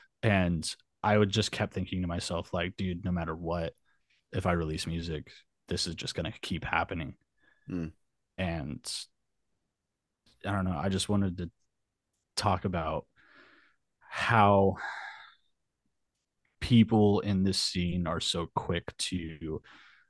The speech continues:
Speaker 1: blame the accused without any foresight.
Speaker 2: Mm. We have a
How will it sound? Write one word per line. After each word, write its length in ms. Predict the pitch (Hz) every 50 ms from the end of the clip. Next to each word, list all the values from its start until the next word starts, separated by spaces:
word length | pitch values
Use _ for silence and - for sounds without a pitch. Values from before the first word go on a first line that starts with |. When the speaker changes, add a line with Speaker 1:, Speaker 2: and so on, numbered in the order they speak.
| _ _
Speaker 1:
blame 640 | - 95 98 - 98 98 95 95 92 92 92 90 90 - _ _ _ _ _ _ _ _ _ _ _ _ _ _ _
the 260 | 107 98 98 92 87
accused 800 | 85 - - - - - 98 95 92 90 87 85 82 82 - - - -
without 400 | 98 85 - 87 85 85 82 -
any 220 | - 101 90 85 85
foresight. 600 | - - - - - - - - - - - - _ _ _ _ _ _ _ _ _ _ -
Speaker 2:
Mm. 200 | 82 87 85 82 - _ _ _ _ _ _ _ _ _ _ _ _ _ _ _ _ _ _ _ _ _
We 100 | - 104
have 160 | 104 104 101 95
a 220 | 90 82 78 73